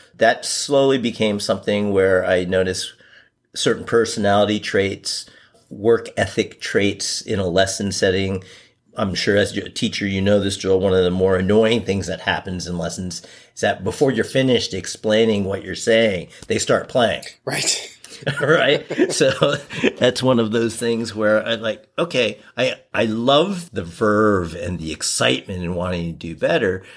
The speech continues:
Speaker 1: but there has to be the patience there to understand what you're saying before you do it too."
Speaker 2: Yeah.
Speaker 1: It's finding all of those things in balance that's important to me.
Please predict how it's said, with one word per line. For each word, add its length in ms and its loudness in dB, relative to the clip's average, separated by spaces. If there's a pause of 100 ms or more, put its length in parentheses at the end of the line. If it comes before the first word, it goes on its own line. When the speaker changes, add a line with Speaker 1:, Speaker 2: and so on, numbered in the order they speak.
(120)
Speaker 1:
but 220 -2
there 100 -6
has 280 -2
to 60 -12
be 200 -4
the 100 -10
patience 540 0
there 200 -6
to 80 -6
understand 600 0
what 140 -2
you're 80 -10
saying 400 -4
before 340 -6
you 140 -4
do 240 4
it 180 -8
too." 340 -2 (560)
Speaker 2:
Yeah. 180 -8
Speaker 1:
It's 160 0
finding 320 2
all 220 4
of 140 0
those 340 -6
things 340 -12
in 200 -10
balance 640 -12 (240)
that's 260 -12
important 440 -14
to 120 -20
me. 160 -20